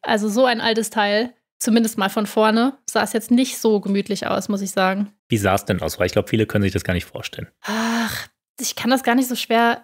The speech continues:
Speaker 1: ähm
Speaker 2: Okay, dann mach ich's.
Speaker 1: Ja.
Speaker 2: Also, wenn ihr so eine Rheinfähre vielleicht kennt, wo man mit dem Auto drauf fahren kann,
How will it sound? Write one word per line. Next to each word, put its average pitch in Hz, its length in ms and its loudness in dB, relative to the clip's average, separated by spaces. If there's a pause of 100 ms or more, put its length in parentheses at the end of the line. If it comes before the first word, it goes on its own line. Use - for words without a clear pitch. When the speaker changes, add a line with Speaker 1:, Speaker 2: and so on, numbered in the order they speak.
(120)
Speaker 1:
ähm 214 380 2 (320)
Speaker 2:
Okay, 85 300 0
dann 80 220 -6
mach 78 180 -4
ich's. - 220 -14 (360)
Speaker 1:
Ja. 247 140 0
Speaker 2:
Also, 202 300 2
wenn 110 180 2
ihr 123 80 6
so 120 140 4
eine 110 520 4
Rheinfähre 92 840 -2
vielleicht 80 340 -2
kennt, 82 340 -4 (200)
wo 92 180 0
man 85 160 2
mit 82 100 2
dem 85 100 0
Auto 90 220 0
drauf 82 280 0
fahren 92 220 0
kann, 120 300 -2